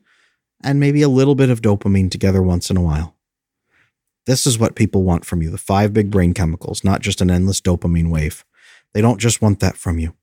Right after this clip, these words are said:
It's about chances for bonding and growth and connecting. And this just, it doesn't require you to be something fancy and interesting.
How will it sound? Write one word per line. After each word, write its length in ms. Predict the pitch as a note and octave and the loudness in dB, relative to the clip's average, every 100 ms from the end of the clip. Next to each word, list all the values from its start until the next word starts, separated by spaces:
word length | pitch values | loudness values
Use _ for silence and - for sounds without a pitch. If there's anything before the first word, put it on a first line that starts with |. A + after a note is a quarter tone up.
| _ - _ - | _ -20 _ -10
It's 160 | A2 | -4
about 240 | A#2 A2+ - | 0 0 0
chances 440 | - A#2+ A#2+ B2+ | 0 2 0 -2
for 140 | - G#2 | -4 -4
bonding 580 | G2 F#2+ A#2 C#3+ D3+ - | -2 0 2 2 0 -2
and 220 | F2 E2+ | -6 -8
growth 540 | - G2 B2+ D#3 - - | -2 2 2 2 -2 -6
and 140 | F#2+ | -6
connecting. 600 | - G2+ A#2+ - E3+ F#3+ - _ _ _ _ | -2 -2 -2 2 2 0 -4 _ _ _ _
And 160 | A2+ G#2+ | 0 2
this 220 | C3 D3+ | 2 0
just, 460 | - - C#3+ - - | -4 0 0 0 -6
it 180 | C#3+ C3+ | -8 0
doesn't 260 | E3 E3 | 0 0
require 440 | D3+ - E3 E3+ D#3+ | -4 -4 0 2 4
you 120 | C#3+ | 2
to 80 | C3 | 0
be 200 | B2 D#3 | 2 2
something 460 | D3+ D#3 D3 C3 A2 | 2 0 0 0 -2
fancy 520 | - G3 F#3+ - C#3 | 0 0 0 -2 0
and 100 | G#3 | 0
interesting. 500 | B3 F#3+ - C3 | 0 0 0 -2